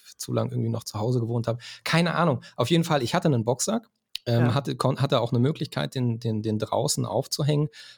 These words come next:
Speaker 1: und der stand jahrelang in der Ecke. Der stand jahrelang in der Ecke. Also ich hab den irgendwann bekommen, so mit, keine Ahnung, zwölf, dreizehn,
Speaker 2: Ja.
Speaker 1: halt so random, so, ich hab den so gut wie nie genutzt und der stand jahrelang in der Ecke, der stand jahrelang in der Ecke.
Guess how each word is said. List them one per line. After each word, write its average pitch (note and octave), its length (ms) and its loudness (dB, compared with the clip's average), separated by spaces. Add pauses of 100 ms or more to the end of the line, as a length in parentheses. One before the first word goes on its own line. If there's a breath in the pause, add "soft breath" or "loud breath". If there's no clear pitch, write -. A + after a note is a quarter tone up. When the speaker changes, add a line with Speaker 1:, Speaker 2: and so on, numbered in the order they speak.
(100)
Speaker 1:
und B2 140 0
der A#2 120 0
stand - 460 -6
jahrelang C#3 680 -4
in A2+ 100 -4
der G#2+ 140 -6
Ecke. - 180 -16 (100)
Der - 80 -18
stand A#2+ 200 -2
jahrelang B2 480 2
in A2 80 -4
der A2 100 -6
Ecke. - 160 -14
Also A2+ 140 -4
ich - 100 -4
hab C3 100 -6
den A#2+ 160 0
irgendwann C3 460 2
bekommen, B2+ 540 2
so A2+ 120 -2
mit, A2+ 280 -4 (500)
keine A#2 260 2
Ahnung, A2 280 -2 (720 loud breath)
zwölf, D3+ 300 4
dreizehn, E3+ 600 0 (380)
Speaker 2:
Ja. C#3+ 80 -8
Speaker 1:
halt B2+ 160 2
so C3+ 180 -8 (180)
random, D3 540 4
so, C3 180 -2
ich A#2+ 120 -4
hab B2 140 -8
den A#2+ 340 0
so A#2+ 140 -4
gut B2+ 240 -6
wie B2 100 2
nie C#3 180 2
genutzt C3 300 0
und A#2 80 -2
der A2+ 80 -4
stand B2 320 -6
jahrelang D3 560 -4
in C3 80 -4
der B2 100 -2
Ecke, B2 160 -8
der G#2+ 140 -8
stand B2 240 -4
jahrelang C#2 460 -2
in - 60 -6
der - 100 -10
Ecke. - 140 -18